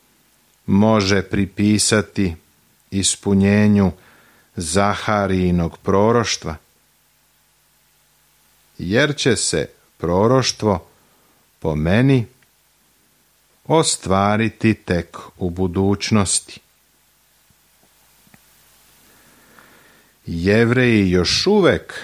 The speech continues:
mogu ponovo da se povuku iz Izraela, ne remeteći time Božije obećanje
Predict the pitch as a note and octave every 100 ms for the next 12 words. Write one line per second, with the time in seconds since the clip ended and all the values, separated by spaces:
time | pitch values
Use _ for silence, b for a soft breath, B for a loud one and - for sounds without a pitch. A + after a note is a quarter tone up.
0 | B B - G2 A#2+ C3 A#2+ G2 D2+ -
1 | - _ _ - B2+ B2 A2 G2+ G2+ F#2
2 | - F#2 - F#2 E2 F#2+ G#2+ - G2+ F#2
3 | E2+ - A#2 A#2+ F#2 E2 D#2 D2+ D#2 D#2+
4 | _ _ _ _ _ _ _ _ _ _
5 | _ _ _ _ _ _ _ - F#2 F2+
6 | F#2 A2 C3+ C3+ G2 - F2+ - G#2+ G#2+
7 | G2 D#2+ F#2 A2+ A2+ B2 F#2 D#2 D2 D2
8 | D2 - F2 A2 B2+ G#2+